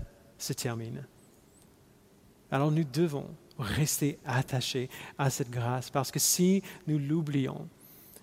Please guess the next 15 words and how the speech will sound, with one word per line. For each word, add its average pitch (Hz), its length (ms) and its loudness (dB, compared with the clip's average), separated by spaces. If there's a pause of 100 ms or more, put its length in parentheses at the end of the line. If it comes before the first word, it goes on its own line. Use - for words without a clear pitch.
si 180 220 4
nous 180 160 8
négligeons 165 800 6 (220)
la 139 100 4
bonne 156 320 6
nouvelle 160 320 8
de 147 100 2
l'Évangile 143 560 6
dans 151 200 4
nos 175 120 6
esprits 165 540 0
et 139 60 0
dans 135 160 0
nos 131 140 -2
cœurs, 160 320 2